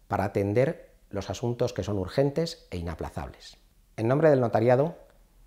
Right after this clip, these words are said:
quiero transmitir nuestro apoyo a las personas que han perdido seres queridos y desear a los enfermos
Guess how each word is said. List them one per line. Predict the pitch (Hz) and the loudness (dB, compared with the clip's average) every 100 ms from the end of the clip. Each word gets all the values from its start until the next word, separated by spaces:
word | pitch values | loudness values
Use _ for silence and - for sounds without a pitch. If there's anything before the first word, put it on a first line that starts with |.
| _ _ - | _ _ 0
quiero | 131 135 | 4 6
transmitir | 131 117 110 120 107 82 - _ _ _ | 4 2 0 0 -2 -4 -16 _ _ _
nuestro | 101 - 95 | -6 -2 0
apoyo | 139 139 147 | 2 4 4
a | |
las | 110 92 | 2 -2
personas | - - 135 127 | -6 -4 -2 -2
que | - 123 | 0 0
han | 117 | 2
perdido | 107 110 110 | 0 0 -2
seres | - 113 - | -2 -4 -2
queridos | 127 117 117 123 - - _ _ | -2 0 0 -2 -12 -20 _ _
y | 98 | -6
desear | 101 - 127 | -2 0 0
a | |
los | 117 - | 0 -4
enfermos | 87 113 107 110 | -6 -4 -4 -4